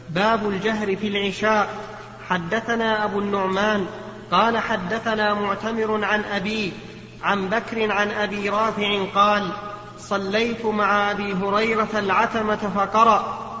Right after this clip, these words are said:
'إذا السماء انشقت'، فسجد، فقلت له"، قال: "سجدت خلف أبي القاسم صلى الله عليه وسلم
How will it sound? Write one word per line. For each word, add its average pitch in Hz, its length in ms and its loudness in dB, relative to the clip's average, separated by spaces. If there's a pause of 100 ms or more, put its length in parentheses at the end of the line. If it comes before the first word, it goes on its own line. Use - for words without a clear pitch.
(160)
'إذا 185 180 4
السماء 220 760 2
انشقت'، 208 600 2 (540)
فسجد، 202 500 4 (420)
فقلت 226 440 2
له"، 226 300 6 (500)
قال: 208 340 6
"سجدت 220 440 0
خلف 220 380 2
أبي 214 280 4
القاسم 226 640 4
صلى 220 300 2
الله 214 540 6
عليه 208 460 4
وسلم 226 640 2